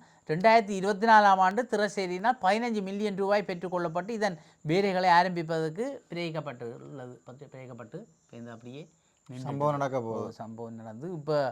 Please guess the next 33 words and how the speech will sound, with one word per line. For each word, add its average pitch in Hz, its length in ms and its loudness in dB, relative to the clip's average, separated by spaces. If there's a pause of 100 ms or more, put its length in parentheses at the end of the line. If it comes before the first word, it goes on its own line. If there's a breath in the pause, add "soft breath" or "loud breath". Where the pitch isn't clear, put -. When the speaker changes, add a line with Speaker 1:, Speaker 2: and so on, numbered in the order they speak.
(220 soft breath)
Speaker 1:
அது 120 200 -8
என்னன்னு 135 300 -8
சொன்னா, 131 280 -10
இப்ப 165 180 -8
எங்களுடைய 139 380 -8
அடக்கலநாதன் 170 680 -6
ஐயா 139 260 -10
தான் 196 160 -12
கேட்டுக்கிறேன். 135 500 -10
செல்வம் 160 340 -6
Speaker 2:
ம். 147 40 -6
Speaker 1:
அடக்கலநாதன் 156 640 -6
ஐயா 151 240 -8
இதை 202 240 -10
பத்தியும் 233 300 -8
கேட்டுக்கிறேன். 160 540 -6
Speaker 2:
ம். 131 340 -6
Speaker 1:
அப்ப, 339 180 -8
இப்ப 359 160 -4
அரசாங்கங்கள், 220 1080 -6
அரசாங்கம் 214 600 -6
எங்களுக்கு 208 480 -8
கேட்டதெல்லாம் 196 480 -6
கொடுத்து 185 220 -10
கொண்டு 180 140 -6
இருக்கிற 160 220 -8
மாதிரி 196 240 -6
கிடக்குது. 135 380 -8
இப்ப 110 180 -14
Speaker 2:
ம். 127 180 -8
Speaker 1:
பார்க்க 139 280 -2
போகும். 113 240 -12
என்ன, 175 260 -8